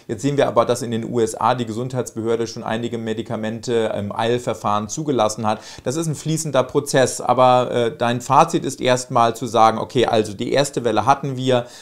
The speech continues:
Wir sehen in vielen Bereichen eine deutliche Erholung vom, äh, äh, einen deutlichen Rücklauf vom Zenit.“ Das ist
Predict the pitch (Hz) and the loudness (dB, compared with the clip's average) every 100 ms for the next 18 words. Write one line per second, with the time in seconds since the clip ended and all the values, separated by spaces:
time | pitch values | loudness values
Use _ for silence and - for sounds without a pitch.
0 | - - 117 113 127 131 113 113 156 156 | -16 -2 0 2 0 0 -4 -4 0 0
1 | 135 110 117 123 131 117 107 110 127 127 | 0 2 2 2 -2 -6 0 4 4 2
2 | 120 117 110 110 131 135 127 123 - 113 | -2 2 2 2 2 2 0 -4 -4 -4
3 | 110 107 107 104 104 98 104 107 104 117 | -4 -6 -4 -2 -4 -4 -6 -6 0 0
4 | 117 120 117 123 113 107 - 104 101 - | -2 -4 -4 -2 -2 -2 -2 -4 -4 -4
5 | 110 147 - 110 107 | -4 -2 -4 -4 -6